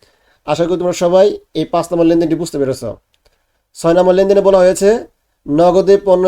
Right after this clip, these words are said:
বিক্রয় ষাট হাজার টাকা এবং পনেরো পার্সেন্ট ভ্যাট প্রদান। এই ষাট হাজার টাকার মধ্যে কিন্তু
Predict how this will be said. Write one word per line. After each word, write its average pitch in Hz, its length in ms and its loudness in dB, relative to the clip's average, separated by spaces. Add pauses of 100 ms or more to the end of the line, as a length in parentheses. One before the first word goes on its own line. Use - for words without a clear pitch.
বিক্রয় 185 420 2 (460)
ষাট 160 220 -4
হাজার 170 240 -2
টাকা 180 180 2 (180)
এবং 156 200 -2
পনেরো 175 220 0
পার্সেন্ট 165 240 0
ভ্যাট 147 220 2
প্রদান। 135 280 -2 (680)
এই 165 140 2
ষাট 170 180 -6
হাজার 185 180 0
টাকার 190 180 2
মধ্যে 185 260 0
কিন্তু 190 180 2